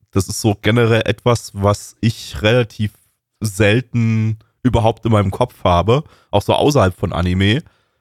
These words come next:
weil ich so, so, ich, ich, ich kann auch noch über Memes lachen, die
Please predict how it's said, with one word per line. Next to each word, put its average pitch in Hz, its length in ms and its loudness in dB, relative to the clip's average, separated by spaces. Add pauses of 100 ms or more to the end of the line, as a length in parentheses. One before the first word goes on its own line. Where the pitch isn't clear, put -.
(100)
weil 110 260 2
ich - 500 -2 (380)
so, 117 300 2
so, 110 200 -4
ich, - 200 -4
ich, - 180 -6
ich - 140 -12
kann 156 220 -2
auch 123 200 2
noch 143 220 0
über 123 380 0
Memes 135 640 0
lachen, 101 440 0
die 98 380 0